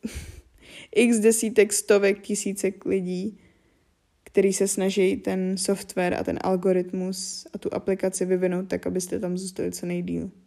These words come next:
It is what it is. Takže vám tady jenom takhle podsouvám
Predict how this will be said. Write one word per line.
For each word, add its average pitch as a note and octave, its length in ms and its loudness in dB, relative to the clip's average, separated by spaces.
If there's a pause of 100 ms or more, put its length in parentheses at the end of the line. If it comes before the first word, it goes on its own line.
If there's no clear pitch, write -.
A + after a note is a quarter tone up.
(320)
It F#3 100 -4
is E3+ 180 0
what F#3 160 -2
it - 120 0
is. - 420 -6 (680)
Takže G3+ 260 0
vám F#3 280 2 (520)
tady G3 140 -2
jenom F#3+ 320 0
takhle F#3+ 220 -4
podsouvám F#3+ 840 -2